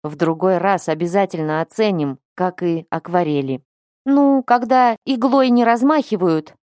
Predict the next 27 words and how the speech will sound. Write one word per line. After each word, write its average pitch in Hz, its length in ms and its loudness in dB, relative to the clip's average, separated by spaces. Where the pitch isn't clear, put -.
оно 277 200 2
не 294 140 2
так 156 260 -6
интересно», 156 720 -4
вздохнула 160 580 -2
маменька. 147 540 -4
«Ну 311 160 2
ладно, 139 440 -2
будем 202 380 0
считать, 262 420 -4
что 185 260 -2
испытание 196 640 0
ты 208 120 -2
прошел». 143 540 -4
Она 165 220 -2
кивнула 156 460 -2
Велимиру. 151 600 -4
«И 330 140 2
вообще, 202 680 -2
нравишься 156 640 0
мне. 147 300 -2
Возьмем 220 540 2
его 151 300 0
в - 60 -10
семью, 156 500 -4
а, 214 220 -2
Кощеюшка? 175 840 -2